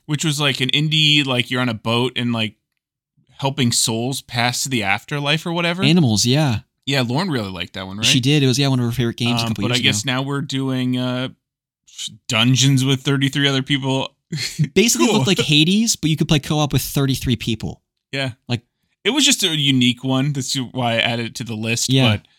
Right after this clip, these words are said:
Speaker 2: yeah.
Speaker 1: when we saw it, <laughs> thirty-three people, everyone, Pete on his stream was just like, "What the heck?" <laughs>
Speaker 2: Yeah.
Speaker 1: All right. <laughs> Guess we're doing this.
Speaker 2: Pretty intense. But, um, it looked pretty cool.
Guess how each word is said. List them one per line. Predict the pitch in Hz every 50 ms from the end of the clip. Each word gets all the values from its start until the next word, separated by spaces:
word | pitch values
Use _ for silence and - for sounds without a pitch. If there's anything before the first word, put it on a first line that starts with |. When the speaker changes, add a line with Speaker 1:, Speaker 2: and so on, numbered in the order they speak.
| _ _ -
Speaker 2:
yeah. | - 123 120 117
Speaker 1:
when | 139 143
we | 151 185
saw | 180 - - 180 170 160
it, | 139 - -
<laughs> |
thirty-three | - - - 147 - - - 190 180 156 - - 151 143 139
people, | 131 - 143 131 117 120 107
everyone, | 110 117 120 117 117 117 - _ _ _ _ _ -
Pete | - - 170 190 156
on | 123 110 107
his | 101 98
stream | - - 147 131
was | 110 104 104
just | 117 117 -
like, | 113 113 123 _
"What | 117 113 _ _ _ _
the | - 90 95 101
heck?" | 123 - - 131 143 139 175 240 262 -
<laughs> | - -
Speaker 2:
Yeah. | 117 127 135 123 113 208
Speaker 1:
All | 185 185 220 240
right. | 202 147 175 208 196 - 175 170 - _
<laughs> | - 277 _ -
Guess | - - -
we're | 147
doing | 147 165 160 147
this. | 131 127 131 - -
Speaker 2:
Pretty | - - 127 123
intense. | 117 110 - - 107 107 104 104 - - - - _ _ _ _ _ _ -
But, | - 98 101
um, | 101 101 98 101 98 101 - -
it | 202
looked | 254 240 -
pretty | 175 131 -
cool. | 117 110 123 135